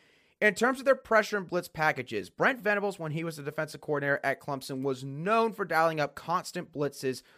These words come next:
on just about every other play while he was up there. But Wes Goodwin, the new defensive coordinator for Clemson, does not bring that same volume of blitzes into the game plan like Brent Venables did when he was there. He will call some weak side nickel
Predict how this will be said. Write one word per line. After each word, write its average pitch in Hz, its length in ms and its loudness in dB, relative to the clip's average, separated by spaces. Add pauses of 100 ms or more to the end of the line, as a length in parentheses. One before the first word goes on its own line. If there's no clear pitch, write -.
(160)
on 180 100 0
just 220 220 -6
about 202 280 2
every 170 380 -2
other 151 240 2
play 139 640 -2 (240)
while 143 420 6
he 143 300 -10
was 131 360 -4
up 123 240 0
there. 117 200 0 (100)
But 233 220 4
Wes 508 240 0
Goodwin, 170 640 2
the 147 80 -2
new 202 100 -2
defensive 214 380 -4
coordinator 156 380 2
for 147 100 -14
Clemson, 156 400 -6
does 247 200 -2
not 302 240 -4
bring 190 460 -4 (180)
that 185 200 0
same 208 640 -4
volume 165 400 4
of 156 160 -6
blitzes 143 640 -2
into 139 640 -4 (200)
the 131 120 -2
game 139 320 -2
plan 135 380 -4 (180)
like 135 200 2
Brent 139 220 -2
Venables 131 400 -2
did 127 300 -2
when 123 140 -6
he 190 360 -10
was 139 220 -6
there. - 240 -4
He 269 100 -2
will 392 140 4
call 262 260 4
some 262 260 -6
weak 196 200 -4
side 208 420 2
nickel 180 560 0